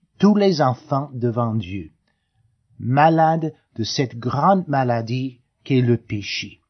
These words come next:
Et ainsi nous ne pouvons rien faire pour nous guérir nous-mêmes.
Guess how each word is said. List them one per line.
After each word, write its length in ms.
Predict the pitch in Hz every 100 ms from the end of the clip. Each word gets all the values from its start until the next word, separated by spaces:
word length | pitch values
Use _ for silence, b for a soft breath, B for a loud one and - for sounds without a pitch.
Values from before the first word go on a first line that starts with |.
| _ b b b
Et 120 | 135
ainsi 460 | - 220 202 - 196
nous 120 | 156
ne 100 | 156
pouvons 420 | 139 160 143 135
rien 460 | 110 143 165 240 247
faire 600 | - 208 180 110 92 85 - b -
pour 140 | 131
nous 160 | 127 113
guérir 520 | 104 165 156 151 135
nous-mêmes. 500 | 131 120 117 104